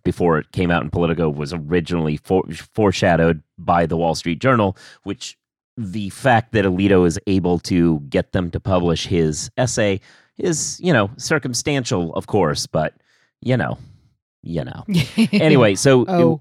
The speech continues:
Speaker 2: we know.
Speaker 1: so he goes to, to the Wall Street Journal and tries to pre-butt this with a series of really tortured dictionary definitions, trying to claim that it's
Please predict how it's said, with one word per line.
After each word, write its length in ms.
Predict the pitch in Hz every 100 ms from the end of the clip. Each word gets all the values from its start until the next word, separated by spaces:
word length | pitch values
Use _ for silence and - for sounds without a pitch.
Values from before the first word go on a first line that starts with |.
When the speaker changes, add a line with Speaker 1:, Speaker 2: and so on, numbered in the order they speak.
| -
Speaker 2:
we 180 | 160 151
know. 380 | 147 139 131 156 -
Speaker 1:
so 180 | - 139
he 180 | 135 196
goes 340 | 160 131 117
to, 360 | - 120 107 101 -
to 140 | 113
the 80 | 107
Wall 160 | 107
Street 180 | 107 113
Journal 300 | 95 147 139
and 80 | 101
tries 220 | 123 104
to 80 | 98
pre-butt 500 | - 175 147 110 -
this 220 | 110 101
with 160 | 107 127
a 60 |
series 560 | 127 - 190 180 131 113
of 160 | 107 95 _ _ _ -
really 460 | 143 175 165 117
tortured 760 | 80 - 127 123 120 104 82 71 - _ _ _ _ _ _ - 95
dictionary 600 | 127 120 135 117 98 95
definitions, 760 | 87 98 95 101 - 85 76
trying 280 | - 104 95
to 60 | 85
claim 420 | - 110 95 90
that 160 | 92 90
it's 200 | 90